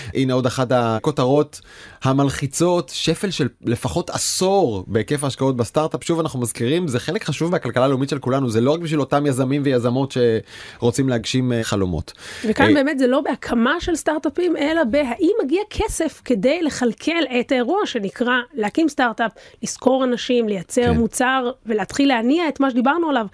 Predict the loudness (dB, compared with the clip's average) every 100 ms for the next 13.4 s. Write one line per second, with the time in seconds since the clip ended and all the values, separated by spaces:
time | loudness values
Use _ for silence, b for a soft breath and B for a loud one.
0 | B B -2 0 0 -2 -4 -4 -6 -8
1 | -6 -2 -2 -2 0 -2 0 0 0 -2
2 | -4 -4 -4 -4 -4 0 -2 0 0 0
3 | 0 -2 -2 -2 -4 -4 -4 -2 -2 -4
4 | -4 -2 -2 -4 -6 -4 0 0 0 -2
5 | -2 -4 -4 -6 -6 -10 B B B B
6 | -2 -2 -2 -6 -4 -4 -4 -8 -10 -16
7 | _ -10 -6 -4 -2 -2 -2 -2 0 0
8 | 0 0 0 0 0 2 0 0 -4 -4
9 | -4 -4 -2 -4 -6 -2 -2 -2 -6 -6
10 | -2 -2 -2 -6 -6 -4 0 0 0 -4
11 | -4 -4 -4 -6 -8 -4 -4 0 -2 -2
12 | -2 -2 -2 -4 -2 -2 -2 -6 -6 _
13 | -6 -4 -4 -8